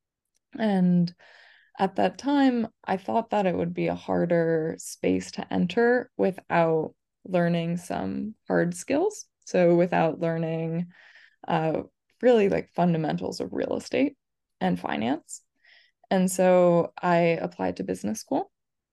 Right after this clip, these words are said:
and I went to Columbia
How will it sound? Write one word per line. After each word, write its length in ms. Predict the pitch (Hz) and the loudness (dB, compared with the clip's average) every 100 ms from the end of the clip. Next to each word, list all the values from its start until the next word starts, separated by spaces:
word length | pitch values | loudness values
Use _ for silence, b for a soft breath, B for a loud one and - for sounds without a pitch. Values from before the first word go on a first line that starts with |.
| _ _ _ _ _ - | _ _ _ _ _ -2
and 320 | 208 196 190 | 2 4 2
I 140 | - 180 | 2 2
went 260 | 190 190 | 2 -2
to 360 | - 196 180 180 | -2 0 0 -2
Columbia 720 | - 196 185 190 175 170 - | -4 -2 0 0 0 0 -2